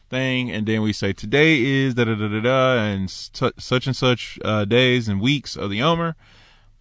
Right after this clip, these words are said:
or weeks and days of the Omer, and then I'm just like, "Count it!" And then go into the rest of the brachas. Anyway, that's just a fun thing to say. I love it. I know, you would think it's, it's only been forty-six days of the Omer, Matt, and now you wanna share that with us?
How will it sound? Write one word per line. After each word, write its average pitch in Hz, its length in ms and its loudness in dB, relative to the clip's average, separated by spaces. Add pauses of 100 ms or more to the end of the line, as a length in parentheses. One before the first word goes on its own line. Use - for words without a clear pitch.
(120)
or 107 300 0
weeks 139 320 4
and 117 140 -2
days 123 260 2
of 113 60 -4
the 117 100 0
Omer, 160 480 0
and 104 220 -2
then 113 180 0
I'm 110 80 -2
just - 80 -8
like, 85 180 -6 (120)
"Count 285 320 4
it!" 240 100 -6 (580)
And 104 120 -2
then 101 140 0
go 107 160 2
into 104 140 -4
the 98 60 0
rest 95 180 0
of 95 40 -6
the 85 80 -6
brachas. 80 440 -6
Anyway, 120 260 2
that's 131 160 2
just 135 140 -6
a 117 60 -2
fun 95 320 -8
thing 87 220 -8
to 80 80 -10
say. 73 200 -10
I 78 60 -6
love 78 240 -8
it. - 100 -18 (2250)
I 110 140 0
know, 120 180 4
you 101 200 0
would 113 160 -2
think 117 460 -2
it's, 117 320 -6
it's 120 200 -6
only 165 180 0
been 135 160 -4
forty-six 131 580 -2
days 123 280 2
of 113 80 -2
the 110 140 2
Omer, 117 280 -2
Matt, 95 320 -2
and 101 140 -4
now 98 140 0
you 117 180 -2
wanna 127 140 -4
share 143 220 -2
that 147 140 0
with 160 140 -2
us? 170 260 -6